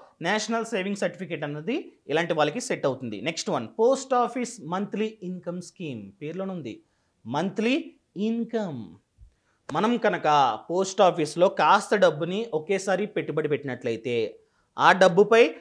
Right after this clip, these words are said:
ఎంతైతే వడ్డీ జనరేట్ అవుతుందో ఆ వడ్డీ ప్రతి నెల మన బ్యాంక్ అకౌంట్లో పడుతూ ఉంటుందన్నమాట.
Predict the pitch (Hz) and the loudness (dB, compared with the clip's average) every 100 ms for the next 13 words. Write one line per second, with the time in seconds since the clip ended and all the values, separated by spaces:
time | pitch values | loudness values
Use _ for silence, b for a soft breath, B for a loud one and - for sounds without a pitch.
0 | _ - 170 214 233 233 226 208 196 185 | _ -6 -4 2 2 4 4 2 0 -2
1 | 196 180 175 156 156 151 147 202 233 233 | -2 -2 0 -2 -2 -6 0 2 2 0
2 | 160 247 262 185 160 143 214 226 185 180 | 2 4 4 2 0 0 -6 -4 -4 -2
3 | 277 302 247 196 247 220 196 262 277 269 | 2 4 6 8 8 8 4 6 6 6
4 | 254 269 247 262 262 226 262 240 233 226 | 4 4 4 6 6 4 0 -2 -2 -2
5 | 220 190 | 0 2